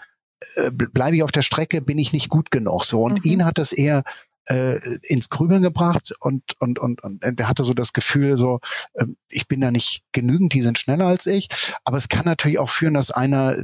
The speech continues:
Speaker 1: das dann, äh, eher dazu, äh, dass, dass es sich dreht, weil er dann irgend-, äh, fuchsig wird, ja, und, und, und irgendwie sagt so, „Du musst hier nicht immer mich überstimmen“ und, äh, und ich weiß nicht was so.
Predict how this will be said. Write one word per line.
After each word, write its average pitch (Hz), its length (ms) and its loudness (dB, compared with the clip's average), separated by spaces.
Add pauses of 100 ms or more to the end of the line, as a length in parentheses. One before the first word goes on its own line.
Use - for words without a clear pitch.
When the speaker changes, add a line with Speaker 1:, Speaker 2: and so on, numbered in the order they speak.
(100)
Speaker 1:
das - 200 -2
dann, 127 260 -2
äh, 87 720 -8
eher 127 140 2
dazu, 123 520 0
äh, 117 340 0
dass, - 280 -2
dass - 180 0
es - 60 -2
sich - 160 -4
dreht, 165 340 -2
weil 110 100 -2
er 113 80 0
dann 110 200 -2
irgend-, 110 520 -2
äh, 117 220 -2
fuchsig - 580 -2
wird, 95 220 0
ja, 120 220 2
und, 117 260 0
und, 120 220 -2
und 120 180 -2
irgendwie 120 280 2
sagt 117 200 0
so, 120 140 0 (500)
„Du - 100 -12
musst 127 220 2
hier 117 140 2
nicht 117 180 0
immer 117 180 0
mich 120 200 0
überstimmen“ 170 800 0
und, 120 320 0
äh, 139 40 0
und 123 280 0
ich 123 120 -2
weiß 123 240 -2
nicht 98 120 -6
was - 180 -2
so. - 140 -4